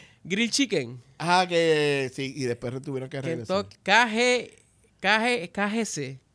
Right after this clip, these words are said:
Speaker 1: Kentucky Grill Chicken.
Speaker 2: Kant-, Kentucky Grill Chicken.
Speaker 1: Ya, eso
Speaker 2: Diablo,
Speaker 1: fue, eso
Speaker 2: bro,
Speaker 1: fue
Speaker 2: eso
Speaker 1: una
Speaker 2: es bien
Speaker 1: época.
Speaker 2: viejo.
Speaker 1: Hasta,
Speaker 2: Eso es bien
Speaker 1: hasta de
Speaker 2: viejo.
Speaker 1: fast food hablábamos aquí.
Speaker 2: Este,
Speaker 1: Eh, ¿qué más?
Speaker 2: O G.
Speaker 1: El
Speaker 2: Mira,
Speaker 1: O G,
Speaker 2: Ramón
Speaker 1: Ramón
Speaker 2: Rosario.
Speaker 1: Rosario, O G, Ramón.
Speaker 2: Oye, yo creo que hay mucha gente,
Speaker 1: Ahí
Speaker 2: ¿verdad?
Speaker 1: dice Pulso Rock, o como que dice en el avatar de, de Ramón Rosario.
Speaker 2: Parece Pulso Rock.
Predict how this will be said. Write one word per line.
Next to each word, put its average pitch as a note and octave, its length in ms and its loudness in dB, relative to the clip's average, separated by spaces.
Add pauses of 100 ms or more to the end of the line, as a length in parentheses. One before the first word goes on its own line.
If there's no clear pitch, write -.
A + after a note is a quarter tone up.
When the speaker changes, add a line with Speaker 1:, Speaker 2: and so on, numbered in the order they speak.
(180)
Speaker 1:
Kentucky F#3 440 -6
Grill G#3 260 -2
Chicken. A2 400 -8
Speaker 2:
Kant-, A2 380 -12
Kentucky G2+ 440 -16
Grill G#2 220 -12
Chicken. - 240 -14
Speaker 1:
Ya, B2+ 60 -6
eso A#2 80 -10
Speaker 2:
Diablo, C3+ 300 -8
Speaker 1:
fue, A#2+ 80 -6
eso G#2 120 -8
Speaker 2:
bro, A#2 80 -6
Speaker 1:
fue F#3+ 80 -8
Speaker 2:
eso G3 80 -6
Speaker 1:
una F3 100 -4
Speaker 2:
es G3 60 -4
bien A#2+ 120 -8
Speaker 1:
época. A2 180 -10
Speaker 2:
viejo. F#2+ 340 -16 (800)
Speaker 1:
Hasta, D#3 260 -4
Speaker 2:
Eso D#3+ 80 2
es D#3 60 -2
bien E3 100 0
Speaker 1:
hasta F#3+ 160 -6
de E3+ 140 -2
Speaker 2:
viejo. - 60 -12
Speaker 1:
fast D3 220 -8
food A#3 200 -6
hablábamos D#3 560 -8
aquí. C#3+ 180 -18 (720)
Speaker 2:
Este, B2+ 800 -6
Speaker 1:
Eh, - 120 -16
¿qué G#3 100 -8
más? A#3+ 160 -6
Speaker 2:
O - 20 -14
G. A#2 220 -10 (100)
Speaker 1:
El D#3+ 140 -8
Speaker 2:
Mira, D3+ 160 2
Speaker 1:
O - 20 -2
G, B2+ 60 -2
Speaker 2:
Ramón C3 280 -2
Speaker 1:
Ramón - 240 -6
Speaker 2:
Rosario. G3+ 360 -10
Speaker 1:
Rosario, - 0 -
O G#3+ 60 -10 (180)
G, - 80 -20
Ramón. G#3 420 -2
Speaker 2:
Oye, D#3+ 80 -8
yo E3 80 2
creo F3 160 -2
que A#3 60 -2
hay B3 80 0
mucha B3+ 320 -6
gente, G3+ 160 -6
Speaker 1:
Ahí G3+ 100 6
Speaker 2:
¿verdad? A#3 140 4
Speaker 1:
dice D4+ 220 4
Pulso D#4 380 0
Rock, D#4 300 0
o F3 140 -8
como G3 180 -6
que G#3+ 80 -8
dice C#4 240 -6
en C4+ 80 -4
el A3+ 100 -4
avatar E3 400 -4
de, C3 380 -14
de - 160 -16
Ramón C#3 440 -16
Rosario. B2 360 -16
Speaker 2:
Parece G2+ 340 -10
Pulso D#3+ 380 -8
Rock. G3 220 -10